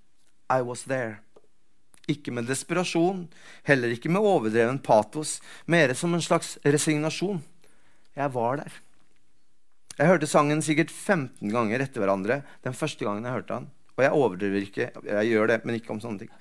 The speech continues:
Jeg ble rett og slett bergtatt av denne unge kvinnens konvensjonelle fortelling om kjærlighetssorg. Men kanskje var det hennes "I was there, I was there" som skapte en distinkt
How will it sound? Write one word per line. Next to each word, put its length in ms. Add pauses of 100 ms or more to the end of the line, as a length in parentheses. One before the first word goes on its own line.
(640)
Jeg 160
ble 140 (100)
rett 240
og 60
slett 240 (100)
bergtatt 720 (240)
av 80
denne 320
unge 400
kvinnens 560
konvensjonelle 640
fortelling 540 (180)
om 80
kjærlighetssorg. 880 (560)
Men 160
kanskje 320
var 240
det 80
hennes 380 (180)
"I 160
was 240
there, 400 (480)
I 80
was 240
there" 400
som 160
skapte 640
en 160
distinkt 720